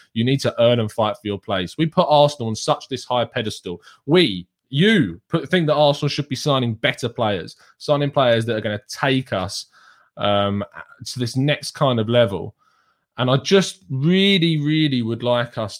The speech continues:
to, to act in that way. And that, for me, is not bowing down to a player that gets a, a little bit of a strop if he doesn't play.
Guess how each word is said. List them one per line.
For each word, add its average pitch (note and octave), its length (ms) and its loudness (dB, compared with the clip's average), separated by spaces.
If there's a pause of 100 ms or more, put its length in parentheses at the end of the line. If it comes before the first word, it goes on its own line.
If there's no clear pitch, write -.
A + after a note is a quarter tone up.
to, G2+ 360 -4
to - 220 -8
act - 280 -2
in A#2 120 -4
that G#2+ 180 -4
way. F2+ 460 -4
And C3+ 160 0
that, F3+ 180 0
for D3+ 140 -2
me, D3+ 200 2
is A#2 140 0
not C#3 220 2
bowing A#2+ 320 2
down G#2+ 260 0
to G#2+ 140 -4
a G2 40 -4
player G2+ 360 0
that F#2+ 120 -6
gets F#2+ 240 -6
a, G2 280 -8
a G#2 40 -6
little G#2+ 200 -4
bit A2 100 0
of F#2+ 60 -4
a G2 40 -4
strop G2+ 480 0
if - 120 -18
he A2 80 -2
doesn't G2+ 360 -4
play. E2+ 240 -6